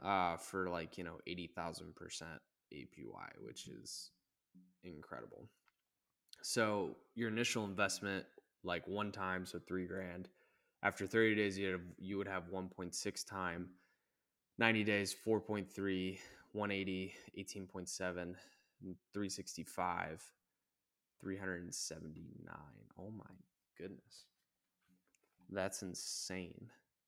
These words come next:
So that's on forty thousand A P Y. So let's do, so let's just do three seventy or three, yeah, three seventy-nine time.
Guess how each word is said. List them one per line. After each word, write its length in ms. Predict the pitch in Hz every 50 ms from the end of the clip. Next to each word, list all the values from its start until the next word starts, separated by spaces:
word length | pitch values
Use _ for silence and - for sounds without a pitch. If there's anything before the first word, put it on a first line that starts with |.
| _ _ _ _ _ _ _ _
So 180 | - - 120 117
that's 200 | 117 113 - - -
on 380 | 117 117 110 107 104 101 98
forty 420 | 98 - - - 131 131 127 113 98
thousand 440 | - - 73 65 50 - - - -
A 120 | - 55 58
P 200 | - - - -
Y. 200 | - - - - - - - _ _ _ _ _ _ _ _ _ _ _ _ _ _ _ _ _ _ -
So 100 | - - -
let's 240 | - - - - -
do, 420 | - - 58 65 69 64 - - - 110 - _ _ _ _ _ _ _ _ _ _ _ _ _ _ _ _ _ _ _ _ _ _ _ _ _ _ _ _ _ _ _ _ _ _ _ _ _ _ _ _ _ _ _ _ _ _ _ _ _ _ _ _ _ _ _ _ _ _
so 140 | - -
let's 140 | 101 95 -
just 260 | - 92 90 - -
do 460 | - 95 95 95 92 92 92 90 92 - - - - _ _ _ _ _ _ _ _ _ _ _ _ _ _ _ _ _ _ _ _ _ _ _ _ _ _ _ _ _ _ _ _ _ _ -
three 140 | 120 110
seventy 640 | 104 - 107 101 98 98 95 92 90 90 90 90 - - - - - _ - -
or 180 | - 104 98 95 - -
three, 540 | 110 110 104 101 98 95 90 90 82 - -
yeah, 200 | 107 123 110 - - - - - _ _ _ _ _ -
three 120 | 107 104
seventy-nine 480 | - - 113 113 110 107 107 104 113 117
time. 480 | - - 107 95 87 87 85 87 95